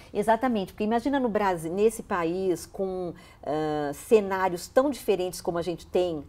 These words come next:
na, na dimensão do Brasil, imagina se a gente premia um projeto que só pode ser aplicado naquela região, nas condições daquela escola.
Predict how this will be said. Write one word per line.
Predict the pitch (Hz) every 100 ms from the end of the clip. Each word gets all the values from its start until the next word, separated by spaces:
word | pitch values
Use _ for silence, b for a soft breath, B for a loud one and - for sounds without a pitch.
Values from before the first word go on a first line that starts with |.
| -
na, | 165 147
na | 156
dimensão | 165 185 180 - - 240 226
do |
Brasil, | 175 151 151 160 202 - B
imagina | - 214 294
se | 320
a |
gente | 247 233 -
premia | 202 190 190 196
um | 180
projeto | 180 175 170 175 196 -
que | 214
só | - - 294
pode | - 233 233 226 220
ser | - 208 165 156 B
aplicado | - - 180 - 208 214
naquela | 208 208 - 285 285
região, | 247 208 208 214
nas | 214 214
condições | 208 202 - 202
daquela | 185 190 185
escola. | 185 - 139 113